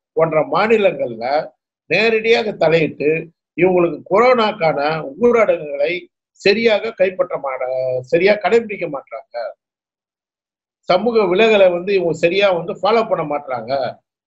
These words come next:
அப்படின்னு கடுமையா அவங்கள வந்து கண்டிக்கிறாங்க. அப்போ முழுமையான தன்னுடைய கட்டுப்பாட்டுக்கு கொண்டு வச்சுக்கணும் அப்படின்றது ஒரு மோடியினுடைய அரசு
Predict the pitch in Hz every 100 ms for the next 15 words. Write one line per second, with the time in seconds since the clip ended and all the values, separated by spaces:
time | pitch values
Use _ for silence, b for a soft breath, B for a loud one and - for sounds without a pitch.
0 | - 147 160 170 220 170 180 214 214 220
1 | 208 175 175 170 220 165 165 160 110 -
2 | _ _ _ _ _ _ _ _ _ _
3 | 151 - 196 214 - - _ _ 160 247
4 | 285 277 247 214 247 - 185 190 175 175
5 | 175 - 226 202 180 185 190 180 170 175
6 | 165 151 127 135 135 - _ _ _ 131
7 | 147 165 147 135 147 190 - _ _ 135
8 | 143 131 151 185 170 147 131 120 135 -
9 | 135